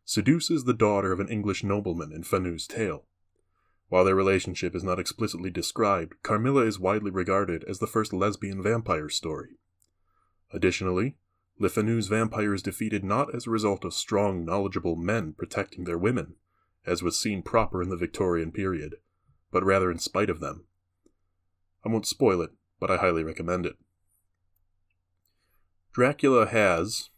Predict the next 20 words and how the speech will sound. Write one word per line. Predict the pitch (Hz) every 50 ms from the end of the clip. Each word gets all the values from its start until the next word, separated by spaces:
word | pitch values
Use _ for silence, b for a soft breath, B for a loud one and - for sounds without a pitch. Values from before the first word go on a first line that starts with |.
| _ - _ -
in | 104 87
fact, | - 90 82 80 82 - - -
been | - 110 123
described | 123 - - - 139 131 131 123
as | 123 113 123
a | 113
reaction | 123 123 120 123 127 127 - - - 156 147
to | - -
the | 87 87
somewhat | - - - 110 104 101 98 -
feminist | - - 120 113 110 101 101 90 - -
nature | 98 95 90 - - 92 82
of | 76 -
Carmilla, | - - 185 92 101 107 95 76 - - _ _ _ _ _ _ _ _ _ _ -
as | 90 90 90
it | 85
contains | - 95 90 - 110 98 87 82
several | - - 98 90 87 85 82
male | 90 90 87 85 82
heroes, | 80 - 135 127 98 82 78 71 73 - -